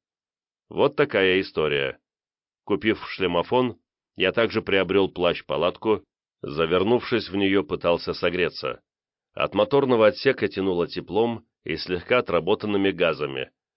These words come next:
но все же просохнуть я не успел. «Нет, переодеваться надо», — решил я и стал с некоторым трудом снимать с себя все мокрое и липнувшее к телу,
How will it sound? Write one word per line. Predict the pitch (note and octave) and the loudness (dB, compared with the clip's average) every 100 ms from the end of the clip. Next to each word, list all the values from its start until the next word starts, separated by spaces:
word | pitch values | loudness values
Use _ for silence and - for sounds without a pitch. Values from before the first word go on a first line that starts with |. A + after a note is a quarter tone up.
| _ | _
но | - F#2+ | -2 0
все | A2 D3 | 2 2
же | C3+ | 2
просохнуть | - A2 F#2+ A2 G#2+ A2+ - | 2 0 2 0 0 -2 0
я | D#2 | -2
не | D2+ | 0
успел. | E2 E2 D#2+ C2 A#1+ _ _ _ _ _ _ _ _ _ | -2 -4 -4 -4 -6 _ _ _ _ _ _ _ _ _
«Нет, | D2 C2+ - | -6 -6 -4
переодеваться | D#2+ E2+ F2+ F2 F2 - D#2+ | -2 0 0 0 -2 -2 -4
надо», — | D2+ C#2 C2+ - - | -4 -4 -6 -8 -10
решил | D#2+ F2+ - E2 | -6 -4 -2 -4
я | D2 F2 G#2+ - _ _ _ | 0 0 0 -2 _ _ _
и | F2+ | -6
стал | F#2+ B2 B2+ | -2 2 0
с | - | 0
некоторым | A2+ A#2 G#2+ G#2 G2+ | -2 -2 -2 -2 -2
трудом | F2+ D#2+ F#2+ A2 | -4 0 0 0
снимать | - E2 F2 G2+ | -6 -2 0 -2
с | - | -6
себя | F2 E2+ | -2 -2
все | - D2+ | -2 -4
мокрое | E2 G2+ F#2+ F#2 F#2 - _ | -2 -2 0 2 0 -4 _
и | - A2+ | -4 -2
липнувшее | F#2+ - G#2+ F#2+ - F#2 | -2 -2 -4 -2 0 0
к | F2 | 0
телу, | - F#2 C#2 | 0 0 -2